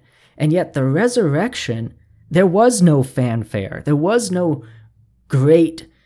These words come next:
display. In fact, his disciples didn't know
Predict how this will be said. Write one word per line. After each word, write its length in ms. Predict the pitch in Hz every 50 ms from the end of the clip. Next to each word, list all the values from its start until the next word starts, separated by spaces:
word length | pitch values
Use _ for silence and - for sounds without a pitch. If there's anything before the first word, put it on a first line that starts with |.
| _ _ _ _ _ _ _ _
display. 920 | _ 156 151 - - - - - 123 131 131 127 117 101 - 104 - - - - - - - - - _ _ _ _ _ _ _
In 140 | - 160 156
fact, 420 | 139 - 190 196 190 - - - _ _ _ _ _ _ _ _ _ - _ _ _ _ _ - - - _
his 220 | - 143 185 175 165
disciples 580 | 190 180 175 - 208 233 240 240 170 160 151
didn't 380 | 143 156 160 180 180 185 - -
know 420 | 147 170 233 254 240 185 135 135